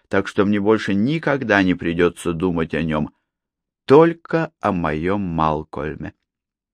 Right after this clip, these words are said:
Она, едва не танцуя, приблизилась к кровати, тихонько забралась под одеяло, взяла его руку, закрыла глаза, и перед ней поплыли восхитительные картины их будущего.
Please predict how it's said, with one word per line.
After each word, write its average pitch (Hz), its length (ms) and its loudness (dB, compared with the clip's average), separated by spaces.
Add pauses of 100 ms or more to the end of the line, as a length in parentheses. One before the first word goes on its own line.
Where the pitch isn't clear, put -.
(580)
Она, 95 220 2
едва 98 280 4
не 101 120 0
танцуя, 101 480 0
приблизилась 90 680 -2
к - 100 -20
кровати, 73 680 -4 (400)
тихонько 113 480 2
забралась 101 480 2
под 85 180 -2
одеяло, 98 640 -2 (400)
взяла 127 320 4
его 104 240 4
руку, 127 320 -2
закрыла 101 460 -2
глаза, 95 480 -2 (560)
и 98 80 -2
перед 110 440 2
ней 127 460 -2 (480)
поплыли 123 460 4
восхитительные 135 1200 -2
картины 110 640 -4
их 98 260 -6
будущего. 71 840 -6